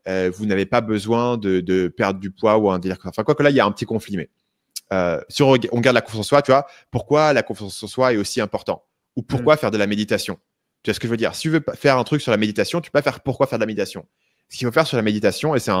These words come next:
Speaker 1: un titre qui fonctionne très bien, c'est « J'ai fait de la méditation pendant trente jours d'affilée et voilà ce qui s'est passé. » Ou
Speaker 2: Mm.
Speaker 1: tu fais un truc genre « J'ai fait de la méditation et ça a changé ma vie. » Ou faut faire un truc genre « La méditation, euh, c'est nul, ça sert à rien. »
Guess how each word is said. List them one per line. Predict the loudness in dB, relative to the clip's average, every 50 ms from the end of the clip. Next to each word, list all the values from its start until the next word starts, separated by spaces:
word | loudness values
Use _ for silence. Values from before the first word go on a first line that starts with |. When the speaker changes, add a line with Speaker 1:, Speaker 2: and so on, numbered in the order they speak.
| 0
Speaker 1:
un | -2 -4 -4
titre | -6 -6 -6 -6
qui | -10
fonctionne | -10 -10 -10 -10 -10
très | -6 -4
bien, | -2 -2 -2
c'est « | 0 2 2 2 2 0 -4 -14 -20 -20 -16 _ -4
J'ai | 0 2 2
fait | 2 2 2
de | 2 2
la | 2
méditation | 2 2 2 0 0 0 0
pendant | -2 0 0 0
trente | 0 0 0 0 0 0
jours | 0 2 2
d'affilée | 2 2 2 2 2 2 2 2
et | 0
voilà | 2 4 6 6 4
ce | 2
qui | -2 -6
s'est | -4 -2
passé. » | -2 -4 -4 -6 -8 -10 _ _ _ _ _ _ -6
Ou | -4 -2 -2
Speaker 2:
Mm. |
Speaker 1:
tu | -2 -4 -6
fais | -2 -2
un | -2
truc | 0 0 -2 -2
genre « | 2 4 2 2 2 _ _ _ _ -14
J'ai | -10 -4
fait | 0 0
de |
la | 2
méditation | 2 2 2 0 0 0 0 -2
et | 0
ça | 2 2 2
a | 2
changé | 2 0 0 0 2
ma | 0
vie. » | 0 0 -4 -14 _ _ _ _ _ _ _ -4
Ou | -2
faut | 0 4 4 4 4
faire | 4 2 2 2
un | 2
truc | 2 -2 0
genre « | 2 2 2 2 0
La | -4 -4 0 2 2
méditation, | 2 2 2 0 0 0 -2 -4 -2 0
euh, | -2 -2
c'est | -2 -4 -2
nul, | -2 -2 -2
ça | -4 -6
sert | -4 -2 0
à | 2 2
rien. » | 2 0 -2